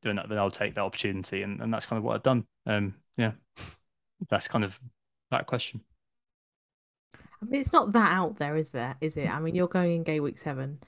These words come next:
Speaker 2: A few people go in game week eight, and a lot of people go in game week nine. Like, it's not like you've gone
Speaker 1: No, no, not at all.
Speaker 2: uh, weeks and weeks ahead. And it could pay off. And if it doesn't pay off, you're not, like,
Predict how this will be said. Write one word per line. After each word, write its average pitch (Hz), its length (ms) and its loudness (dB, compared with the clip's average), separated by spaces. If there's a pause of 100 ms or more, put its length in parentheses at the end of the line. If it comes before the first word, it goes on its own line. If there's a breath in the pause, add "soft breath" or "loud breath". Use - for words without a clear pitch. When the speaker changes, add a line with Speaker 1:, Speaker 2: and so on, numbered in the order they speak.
(260 soft breath)
Speaker 2:
A 165 80 -4
few 185 260 2
people 170 320 2
go 156 140 4
in 156 120 0
game 147 180 -2
week 151 240 -6
eight, 131 180 -2
and 143 80 -6
a 147 60 -6
lot 143 200 -4
of - 80 -14
people 151 280 -6
go 143 100 -8
in 147 100 -8
game 131 200 -6
week 131 120 -4
nine. 117 360 -8 (140)
Like, - 300 -6 (800)
it's 214 160 -6
not 302 180 4
like 190 220 2
you've 180 180 4
gone 160 400 2
Speaker 1:
No, 160 480 8
no, 170 120 6
not 156 120 8
at 139 140 0
all. 147 160 8
Speaker 2:
uh, 139 80 8
weeks 185 340 2
and 175 100 0
weeks 160 200 -2
ahead. 147 320 -2
And 180 160 2
it - 100 0
could 254 220 6
pay 208 220 6
off. 143 280 0
And 170 140 0
if 180 80 2
it 185 80 0
doesn't 208 180 4
pay 175 160 4
off, 151 160 0
you're 190 80 0
not, 202 220 -2 (120)
like, 175 200 -6